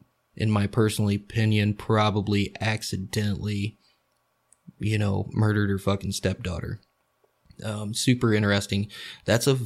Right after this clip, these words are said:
I'm honestly surprised that didn't throw you off. That was one of my very first episodes. I did that probably in, like, the first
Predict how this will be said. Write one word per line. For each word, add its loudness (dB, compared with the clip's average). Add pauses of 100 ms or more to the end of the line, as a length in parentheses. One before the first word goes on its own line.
I'm 2
honestly 2
surprised -2
that 2
didn't 2
throw 4
you 2
off. 0
That 0
was 0
one 4
of 2
my 4
very 2
first -2 (960)
episodes. -4 (100)
I -4
did 2
that -6
probably -2
in, 2
like, -2
the -8
first -6